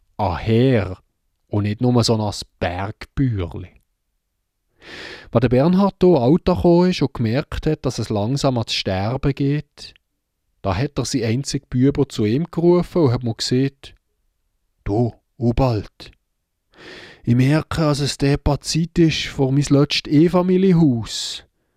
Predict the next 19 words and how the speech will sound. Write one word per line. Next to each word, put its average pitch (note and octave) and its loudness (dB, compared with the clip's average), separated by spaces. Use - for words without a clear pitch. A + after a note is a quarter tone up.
und B2 -4
dass B2+ 0
sie B2 0
mich B2 -2
im A#2+ -2
gesegneten C3 0
Herd C3+ -4
vergraben. B2 -2
Ich G3+ 2
habe F#3 4
ein B2 2
schönes D#3+ 2
Leben B2 2
gehabt A#2 0
und A#2+ 2
danke C#3 0
dem D3 2
Herrgott C3+ 0
dafür. G#2+ -2